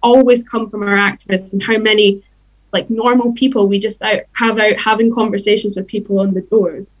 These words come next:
Um, and I think now is the time, and people much prefer and actually appreciate having a conversation with somebody at their door outside of an election time. Sometimes if you're knocking a door at an election time,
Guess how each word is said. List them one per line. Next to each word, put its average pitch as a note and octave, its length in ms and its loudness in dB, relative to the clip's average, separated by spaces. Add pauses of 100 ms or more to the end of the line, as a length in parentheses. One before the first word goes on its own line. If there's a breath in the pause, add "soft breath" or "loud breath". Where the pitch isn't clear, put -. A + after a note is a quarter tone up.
(520)
Um, G3+ 260 4
and G#3 140 -2
I G#3 40 0
think B3 540 0
now A3+ 260 4
is A#3 220 4
the A#3+ 80 -4
time, G#3+ 320 0
and G3 160 0
people A#3 300 -2
much A#3 520 -6 (200)
prefer C4 640 0
and G#3 240 0
actually G#3 340 -2
appreciate G3+ 840 0 (280)
having B3 180 0
a A#3+ 60 -4
conversation A#3 580 0
with G#3 100 -4
somebody G3+ 260 -4
at F#3 140 -2
their G3+ 100 0
door G3 380 2 (280)
outside A3 460 0
of G#3 140 0
an G3+ 80 2
election F#3+ 420 -2
time. F3+ 340 -4
Sometimes A#3 540 2
if A#3 160 2
you're G3+ 200 0 (280 loud breath)
knocking C#4 320 4
a A3+ 80 4
door A3+ 200 4
at - 80 -4
an G#3+ 40 0
election G3+ 420 0
time, G3 460 0